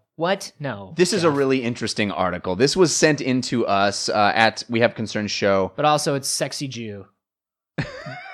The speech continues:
Speaker 1: Sexy Jew one two four.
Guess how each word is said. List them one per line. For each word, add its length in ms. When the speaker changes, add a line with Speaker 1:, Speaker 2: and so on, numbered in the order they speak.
Speaker 1:
Sexy 380
Jew 500
one 340
two 220
four. 400